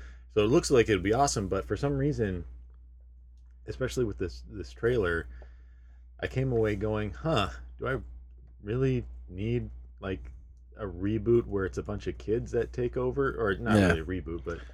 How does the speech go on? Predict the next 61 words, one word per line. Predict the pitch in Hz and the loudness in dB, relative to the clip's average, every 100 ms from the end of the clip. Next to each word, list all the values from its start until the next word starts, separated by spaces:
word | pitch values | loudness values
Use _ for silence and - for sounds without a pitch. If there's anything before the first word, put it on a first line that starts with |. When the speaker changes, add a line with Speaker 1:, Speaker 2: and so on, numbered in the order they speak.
| - - - - | -20 -20 -20 -8
Speaker 1:
where | 113 107 | 2 4
a | 90 | 4
bunch | 107 104 | 0 -2
of | - | -2
kids | 113 113 | -2 -2
take | - 117 120 | -2 -2 0
over | 120 123 | 0 0
the | 117 | -2
mantle. | 120 123 135 123 | -2 -4 -2 -4
It's | - | 2
like, | 110 98 | 0 0
I, | 139 160 156 | 2 2 4
I | 143 | 4
can | 156 131 | 4 0
accept | - 123 107 | 2 0 0
maybe, | 107 101 | 0 0
like, | 90 85 - | 0 -4 -8
twenty-somethings, | - 110 123 - 131 127 139 139 143 135 | -6 -2 -2 -2 -4 -2 -4 -2 -4 -2
but | - 92 | -2 0
these | 113 113 | 0 2
really | 113 127 117 | 6 6 6
feel | 127 | 12
Speaker 2:
Well, | 147 156 | 12 12
Speaker 1:
like | |
Speaker 2:
when | 170 175 | 12 12
they, | 170 120 | 12 12
Speaker 1:
teens | 87 80 - 101 | 10 0 -8 -8
and | 82 123 123 | -4 0 10
Speaker 2:
they | 139 131 | 12 12
cast | - 139 131 - | 12 10 8 10
Paul | 135 107 | 12 12
Rudd, | 104 123 87 87 | 12 12 10 6
I | 101 | 6
was | 95 92 | 6 6
all | 92 | 6
like, | 78 - - | 6 2 -8
"He's | - 87 101 | -6 4 6
gonna | 117 110 | 8 8
Speaker 1:
Yeah. | |
Speaker 2:
be, | 113 | 12
like, | 120 120 | 12 12
the | - 117 | 12 10
leader | 98 98 117 | 12 12 12
of | 120 | 12
the | 131 | 12
new | 143 | 12
Ghostbusters." | 151 190 - 87 - 76 78 - - - - - | 12 12 10 6 6 4 4 2 -4 -14 -18 4
And | 110 104 | 8 10
then | 101 | 10
you | 92 | 10
see | 113 | 10
him, | 101 90 | 10 8
he's, | 87 87 | 8 8
like, | 87 - | 6 6
the | 87 | 2
teacher | - 104 - 87 | 4 4 6 6
of | 85 | 4
the | 82 | 4
kids. | 101 98 87 | 8 8 6
It's | 87 - | 0 2
like, | 85 78 | 4 2